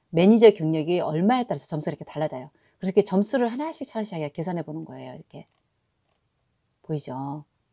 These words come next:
인컴도 십만 불 이상일 때는 삼 불, 삼 불. 그래서 이 토탈 이거 커런트 에셋하고 그다음에 토탈 퍼스널 네트워스 이렇게 해서, 그다음에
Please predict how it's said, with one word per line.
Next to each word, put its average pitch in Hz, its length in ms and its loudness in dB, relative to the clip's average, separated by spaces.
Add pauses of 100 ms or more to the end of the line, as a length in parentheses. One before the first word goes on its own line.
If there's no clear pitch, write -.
(100)
인컴도 175 680 -2 (260)
십만 269 360 -2
불 202 100 0
이상일 147 300 -6
때는 160 260 -12
삼 214 240 -10
불, 180 120 -16 (320)
삼 185 160 -16
불. 180 160 -14
그래서 - 220 -12
이 180 300 -10 (260)
토탈 220 480 -10 (640)
이거 165 280 -16 (920)
커런트 220 400 -6
에셋하고 151 600 -10
그다음에 151 280 -10
토탈 202 380 -14
퍼스널 156 420 -14
네트워스 165 380 -18
이렇게 - 240 -16
해서, 185 320 -10 (1080)
그다음에 185 720 -10